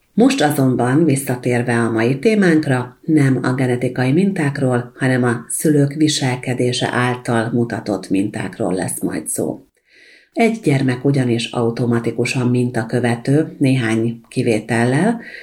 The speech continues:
Ez lehet például súlyos autizmus vagy más egyéb állapot. Ezekről most külön nem beszélnék, hanem azt az alapesetet vesszük, amikor egy gyermek mintakövető,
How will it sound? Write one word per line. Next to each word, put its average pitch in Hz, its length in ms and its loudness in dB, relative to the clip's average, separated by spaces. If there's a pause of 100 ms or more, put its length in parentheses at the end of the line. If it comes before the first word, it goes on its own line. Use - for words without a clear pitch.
(180)
Ez 156 160 -2
lehet 139 300 0
például 123 460 0
súlyos 127 440 -2
autizmus 123 720 0
vagy 127 200 -2
más 135 300 2
egyéb 120 340 -2
állapot. 139 580 0 (400)
Ezekről 160 440 0
most 139 240 0
külön 139 260 2
nem 131 200 2
beszélnék, 131 680 0
hanem 135 340 2 (240)
azt 214 240 0
az 147 140 2
alapesetet 120 680 -2
vesszük, 170 380 -2
amikor 131 320 0
egy 123 120 -2
gyermek 120 440 0
mintakövető, 127 960 0